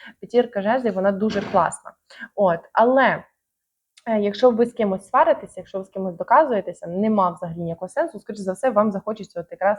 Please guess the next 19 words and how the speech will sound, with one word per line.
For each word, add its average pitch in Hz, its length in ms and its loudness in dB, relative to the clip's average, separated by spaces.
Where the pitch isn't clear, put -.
таки, - 180 -20
да, 208 200 0
відсторонитися, 208 840 -2
щось 196 180 -10
закрити, 233 440 0
або 196 280 2
навпаки, 202 500 -2
якщо 196 240 -6
ви 180 100 -12
з - 100 -20
кимось 208 280 -6
були 185 180 -4
посварені, 180 500 -4
вам 170 140 -6
захочеться 180 560 -18
помиритися 214 640 0
з 214 140 -6
цією 214 380 -2
людиною. 208 520 0